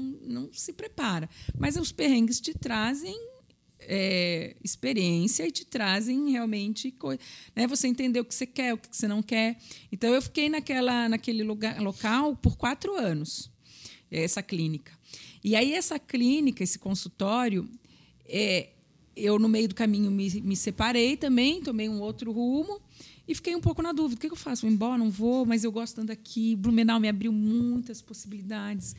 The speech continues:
As pessoas me receberam muito bem. Eu tenho muito sucesso profissional aqui. Obviamente, o meu trabalho, é, tem o mérito disso, mas eu fui muito feliz aqui em Blumenau.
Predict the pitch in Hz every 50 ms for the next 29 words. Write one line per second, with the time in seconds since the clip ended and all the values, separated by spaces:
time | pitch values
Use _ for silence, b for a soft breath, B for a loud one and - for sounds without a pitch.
0 | B B B B B B B B - 202 196 - - 220 - 233 226 220 226 214
1 | 233 269 269 - 202 190 226 214 214 202 208 202 - 233 208 196 190 185 233 226
2 | 220 220 220 214 214 214 B B B B B - 202 - 247 240 226 220 220 254
3 | 277 269 - 277 - - 240 - - - 247 247 240 - - - - 208 - -
4 | - - 208 208 214 196 196 196 - - 240 240 233 214 202 185 190 208 202 202
5 | 202 208 - - 214 196 - - 269 - 175 175 190 185 208 247 269 254 262 254
6 | B B B B B B B B - 180 175 180 180 180 165 - _ - - 175
7 | 175 - _ - 190 196 214 220 190 151 - - - - 151 185 180 180 202 208
8 | 226 208 - - - 180 165 180 208 233 233 - - 226 226 233 214 214 190 185
9 | 139 - - - 156 - - 180 226 247 - - - 277 240 240 254 277 359 -
10 | - - 381 370 330 277 262 233 226 190 190 185 - - 202 196 175 180 180 180
11 | 165 170 156